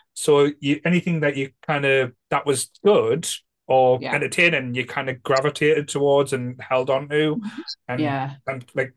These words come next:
Speaker 1: you used to record on V H S, like, you make sure you got
Speaker 2: Oh,
Speaker 1: long
Speaker 2: yeah.
Speaker 1: player on,
Speaker 2: <laughs>
Speaker 1: um, get as
Speaker 2: Oh,
Speaker 1: much
Speaker 2: yes.
Speaker 1: con-, much on as, as you, as you could. And that's where, like, say, my love of horror came in, 'cause I couldn't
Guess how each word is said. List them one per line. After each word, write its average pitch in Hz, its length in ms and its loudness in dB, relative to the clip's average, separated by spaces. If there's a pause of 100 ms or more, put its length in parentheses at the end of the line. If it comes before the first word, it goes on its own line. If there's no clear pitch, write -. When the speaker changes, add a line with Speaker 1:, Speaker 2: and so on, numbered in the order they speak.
Speaker 1:
you 160 200 -16
used 143 240 -2
to 139 80 -2
record 139 380 2
on 135 120 0
V 127 240 0
H 120 220 -2
S, 147 340 -2
like, 127 200 -2
you 123 60 -8
make 131 160 -4
sure 139 140 -2
you 127 60 -2
got 131 200 2
Speaker 2:
Oh, 139 40 4
Speaker 1:
long 156 120 4
Speaker 2:
yeah. 147 160 2
Speaker 1:
player 151 280 6
on, 156 120 6
Speaker 2:
<laughs> 139 1200 2
Speaker 1:
um, 294 160 0
get 147 120 6
as 135 100 2
Speaker 2:
Oh, - 20 -2
Speaker 1:
much 151 140 4
Speaker 2:
yes. - 240 -2
Speaker 1:
con-, - 280 -2 (180)
much 156 220 -2
on 139 140 -2
as, 131 360 -4
as 127 140 -2
you, 127 280 -4
as 135 160 -2
you 127 100 -4
could. 165 360 2
And 123 240 -8 (360)
that's 160 320 -2
where, 160 220 4
like, 143 220 -2
say, 151 140 2
my 135 420 0 (220)
love 135 200 0
of 120 100 2
horror 151 300 4
came 127 320 -2
in, 113 460 -4
'cause 123 560 -4 (420)
I 131 180 2
couldn't 135 580 -6